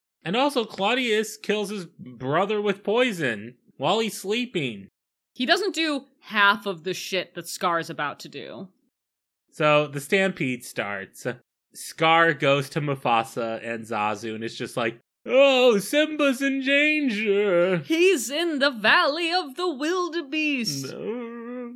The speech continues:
Speaker 1: go.
Speaker 2: Mufasa, of course, is like, "That's my kid. I gotta jump in there." And Zazu's like, "I'll go get help." And Scar punches him in the face. That's not, he swats him like a cat would. And he hits the cliff wall and falls.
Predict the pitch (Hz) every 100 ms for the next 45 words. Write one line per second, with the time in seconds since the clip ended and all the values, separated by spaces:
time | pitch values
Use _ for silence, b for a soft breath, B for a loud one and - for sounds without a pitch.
0 | 208 226 254 247 240 262 - 220 196 -
1 | 226 214 214 208 202 202 185 175 - _
2 | - 214 220 220 202 190 - 247 208 180
3 | 185 190 185 175 196 185 208 214 180 175
4 | 202 226 220 190 190 185 - 330 415 370
5 | 302 320 311 311 269 247 180 - _ _
6 | - 185 185 180 - 226 208 - - 262
7 | 240 220 220 208 190 180 - 175 139 -
8 | 185 - 170 160 208 202 202 151 135 151
9 | 139 143 - - 156 - 101 110 190 _
10 | _ - 185 180 226 220 - 196 - 226
11 | 214 220 202 190 180 165 170 147 64 -
12 | 214